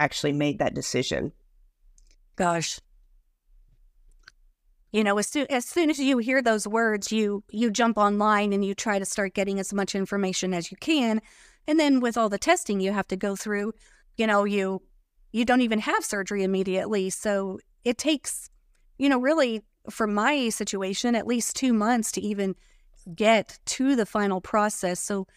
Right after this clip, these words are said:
Speaker 2: that gives you time to talk to other people that have been through similar situations, research, talk to doctors, and find out what's best for, for you personally.
Speaker 1: Exactly. So what did you do first? Did you do surgery? Did,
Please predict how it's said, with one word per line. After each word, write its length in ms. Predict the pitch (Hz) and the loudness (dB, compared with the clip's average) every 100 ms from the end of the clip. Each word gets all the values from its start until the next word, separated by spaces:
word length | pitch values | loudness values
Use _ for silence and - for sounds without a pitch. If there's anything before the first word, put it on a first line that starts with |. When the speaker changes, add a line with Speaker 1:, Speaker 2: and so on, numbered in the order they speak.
| _ _ | _ _
Speaker 2:
that 180 | 226 202 | 0 2
gives 220 | 226 220 | 0 0
you 100 | 214 | -2
time 380 | - 208 214 214 | 0 0 2 2
to 100 | 190 | 0
talk 260 | - 247 | 0 -2
to 100 | - | -2
other 160 | 202 190 | -4 -4
people 420 | - 247 226 214 | -2 -2 0 0
that 140 | 208 196 | 0 -2
have 160 | 190 | -2
been 200 | 208 202 | -2 -2
through 220 | 196 208 | -2 -4
similar 360 | 190 202 196 190 | -2 -2 -2 -2
situations, 1000 | - 196 190 196 202 190 190 185 185 - _ _ _ | -4 -4 -2 -2 -2 -2 -2 -2 -4 -8 _ _ _
research, 560 | 233 226 - 202 190 - | 0 0 0 -4 -4 -2
talk 220 | 220 - | -2 -2
to 60 | |
doctors, 520 | 190 185 190 - 190 190 | -2 0 0 -2 -2 -2
and 160 | 185 | -2
find 280 | - 202 196 | -2 -2 0
out 360 | 185 180 180 - | 0 0 -4 -6
what's 200 | 214 - | -6 -6
best 380 | - 185 185 - | -2 -2 -2 -8
for, 420 | - 185 180 175 - _ _ - | -6 -4 -4 -8 -14 _ _ -6
for 100 | 220 | -2
you 180 | 196 175 | 0 0
personally. 800 | - 196 185 175 170 170 185 - _ _ _ _ _ _ _ - _ _ - _ | 0 -2 -2 -2 -2 -2 -4 -6 _ _ _ _ _ _ _ -20 _ _ -20 _
Speaker 1:
Exactly. 880 | 165 165 - 160 160 - 165 160 - - - _ | -2 -2 2 0 0 -2 0 0 -6 -16 -20 _
So 460 | - 254 240 214 - | -2 4 6 4 2
what 280 | 175 247 | 2 2
did 180 | 247 220 | 2 0
you 100 | 226 | 0
do 160 | 190 185 | 2 0
first? 440 | - 190 117 - | 0 0 0 -2
Did 160 | 165 156 | -4 -2
you 100 | 175 | 0
do 180 | 160 147 | 0 -2
surgery? 720 | - 208 220 226 220 220 214 | 2 2 2 2 2 2 0
Did, 200 | 170 | -2